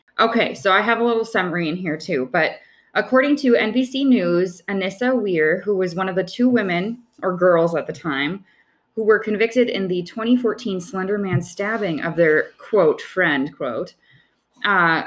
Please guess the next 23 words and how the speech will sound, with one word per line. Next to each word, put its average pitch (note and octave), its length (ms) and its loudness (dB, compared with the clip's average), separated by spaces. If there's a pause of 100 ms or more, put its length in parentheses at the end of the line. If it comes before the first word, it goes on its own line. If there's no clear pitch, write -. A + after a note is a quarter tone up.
(120)
she A#3 240 -4
will C#4 120 0
be C4+ 120 -2
released G3 420 -2
early G#3+ 320 2
from F3 200 -6
a E3 60 -2
mental, F3 640 -2 (280)
or E3+ 280 -6
from G3+ 280 0
a F3+ 280 -2
state - 540 -4
mental F3+ 360 -4
institution. F3 800 -8 (580)
And F#3+ 160 0
a F#3 140 -2
Wisconsin G3+ 560 -4
judge G3 260 -4
ruled F3+ 320 -2
that C3+ 260 -2
on E3+ 140 -2
Ju-, D#3 240 -4 (180)
July E3+ 360 0